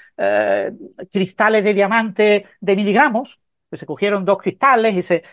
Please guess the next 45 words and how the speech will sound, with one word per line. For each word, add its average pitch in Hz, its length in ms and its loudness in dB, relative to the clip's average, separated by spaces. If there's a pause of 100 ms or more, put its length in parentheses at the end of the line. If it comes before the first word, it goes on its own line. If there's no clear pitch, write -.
(180)
y 180 100 -6
se 170 240 2
lanzaron 190 500 0
dos 190 140 2
fotones, 220 580 2
y 180 40 0
entonces 185 320 -2
se 185 120 -2
vio 196 280 2
que 196 80 0
los 175 180 2
fotones 196 320 0
reflejados 196 500 0
en 190 60 0
los 190 80 2
cristales, 190 560 0 (300)
pues, 180 200 0
aparentaban 185 840 0
tener 185 260 -2
un 190 160 -8
cierto 196 300 -2
entrelazamiento, 202 800 -2
entonces 175 200 -6
tenía 175 300 -4
que, 175 220 0 (240)
entre 151 180 -4
comillas, 160 400 -2
ser 175 160 2
debido 175 400 2
a 151 80 4
que - 60 -8
estaban 175 340 2
entrelazados 170 480 -2
los 160 100 -2
dos 185 100 -2
cristales 185 320 0
de 202 40 -4
diamante. 233 460 0 (200)
Pues 160 200 -2
eso, 185 340 2 (220)
con 151 180 -2
dos 180 180 4
masas 196 380 0
de 147 160 -2
kilogramo, 254 560 2